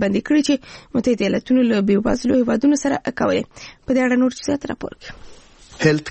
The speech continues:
Speaker 2: کلاسټر په یو تازه راپور کې وایي، د امریکا د مرستو له بندېدو وروسته د افغانستان له څلور دېرشو ولایتونو څخه په یو دېرشو کې درې سوه شل روغتیايي مرکزونه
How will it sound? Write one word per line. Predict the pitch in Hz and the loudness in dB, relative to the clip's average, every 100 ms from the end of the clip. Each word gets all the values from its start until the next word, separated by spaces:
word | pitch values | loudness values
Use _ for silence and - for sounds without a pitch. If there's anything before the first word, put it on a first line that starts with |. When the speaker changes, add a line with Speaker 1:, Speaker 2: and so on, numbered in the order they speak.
| - | -2
Speaker 2:
کلاسټر | 139 - 151 139 | 0 0 -2 -2
په | 139 | 0
یو | 120 110 | 0 0
تازه | 113 107 120 | -2 0 0
راپور | 113 107 110 | 0 0 -2
کې | - 123 | 0 0
وایي، | 139 143 - - - | 0 -2 -6 -14 -2
د | 120 | 0
امریکا | 120 113 127 120 | 0 0 0 0
د | 113 110 | 0 0
مرستو | 127 - - 107 | 0 0 0 2
له | 98 98 | 2 0
بندېدو | 101 104 120 | 0 2 2
وروسته | 127 147 - 104 107 - | 2 0 -2 -4 -4 -2
د | 113 | -2
افغانستان | - 110 101 120 117 110 | 0 -2 0 0 0 2
له | 101 - | 0 0
څلور | 110 131 143 107 | 2 2 0 0
دېرشو | 110 - 113 101 | -2 0 0 0
ولایتونو | 98 98 - 113 | 0 0 0 0
څخه | - - 101 - | 0 -4 -4 0
په | 110 | 2
یو | 139 135 113 | 2 2 0
دېرشو | 110 - 120 - | 0 0 -2 0
کې | 139 - - - - | -4 -6 -18 -18 -6
درې | 127 131 - | 0 0 2
سوه | 135 131 - | 0 0 2
شل | 165 160 - 107 | 0 0 -4 -4
روغتیايي | 104 - 117 143 | -4 0 0 2
مرکزونه | 104 - 104 95 110 | 0 -2 -4 0 0